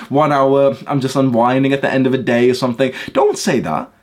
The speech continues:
And just say, "Yep, these are bad habits that are bad for me, that I actually would be better off if, if I didn't do them."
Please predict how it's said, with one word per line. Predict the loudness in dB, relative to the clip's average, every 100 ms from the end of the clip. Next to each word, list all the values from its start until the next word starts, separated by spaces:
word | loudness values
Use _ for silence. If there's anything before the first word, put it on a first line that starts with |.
| _ -6
And | -2 0
just | 0 0
say, | 0 0
"Yep, | -2 -4 -4
these | -2 0
are | 0 2
bad | 0 0
habits | 0 0 0
that | -2 0
are | 0
bad | 0 -2 -2
for | -4
me, | -2 -2
that | -2
I | -2
actually | -4 -4 -2 0
would | 2 2
be | 0
better | 0 -2 0 0
off | 0 -2
if, | -8 -8 -6
if | -2
I | 0 0
didn't | -2 -2 -4 -4
do | -6
them." | -6 -10